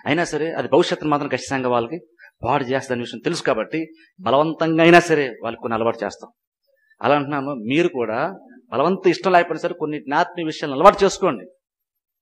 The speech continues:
మీ comfort zone దాటి బయటకు రావాలి. ఎందుకంటే prayer చేయకపోతే ఇప్పుడు prayer చేయాలి, ఎందుకంటే ఇంకేం చేయలేకపోతే ఇప్పుడు చేయాలి, తరచూ సహవాసం కూడుకోకపోతే ఇప్పుడు సహవాసం కూడుకోవాలి, ఏమి చేయలేకపోతే ఇప్పుడు చేయాలి.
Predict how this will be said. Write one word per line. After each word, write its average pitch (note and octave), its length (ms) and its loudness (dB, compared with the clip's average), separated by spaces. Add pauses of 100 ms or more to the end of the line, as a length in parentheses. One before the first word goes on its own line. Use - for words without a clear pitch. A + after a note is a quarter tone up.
(1080)
మీ A#2 60 -6
comfort E3 300 4
zone F3+ 120 2
దాటి E3+ 160 4
బయటకు E3+ 220 4
రావాలి. C3+ 300 4 (1300)
ఎందుకంటే D#3 220 0
prayer E3 240 6
చేయకపోతే F3+ 220 4
ఇప్పుడు E3+ 140 -2
prayer E3+ 280 8
చేయాలి, A#2+ 220 4 (540)
ఎందుకంటే F3 260 2
ఇంకేం F3 140 4
చేయలేకపోతే F#3+ 380 6
ఇప్పుడు F3+ 300 0
చేయాలి, E3+ 260 6 (540)
తరచూ F3 200 6
సహవాసం F#3 380 4
కూడుకోకపోతే F#3+ 380 -2
ఇప్పుడు F3+ 120 -8
సహవాసం F#3 360 8
కూడుకోవాలి, F3 360 4
ఏమి G3 160 2
చేయలేకపోతే F#3+ 400 -2
ఇప్పుడు F3 340 6
చేయాలి. G#3+ 240 12